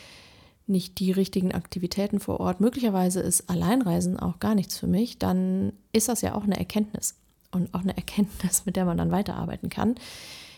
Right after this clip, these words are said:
ähm, indem du dann sagst, okay, vielleicht versuche ich mal das oder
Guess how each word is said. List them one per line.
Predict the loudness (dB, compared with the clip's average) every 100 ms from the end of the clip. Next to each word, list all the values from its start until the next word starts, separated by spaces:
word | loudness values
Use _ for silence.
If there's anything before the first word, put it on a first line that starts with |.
| -20 -10
ähm, | -6 -2 -2 -2 -4
indem | -2 -2 0 2 2 2 0
du | -2 -2 -2
dann | -2 0 0
sagst, | 0 -2 -4
okay, | -6 -6 -6 -10 _ _ _ -16
vielleicht | -8 -6 -4
versuche | -4 -4
ich | -2
mal | -2 0
das | 0 -2 -6 -8
oder | -10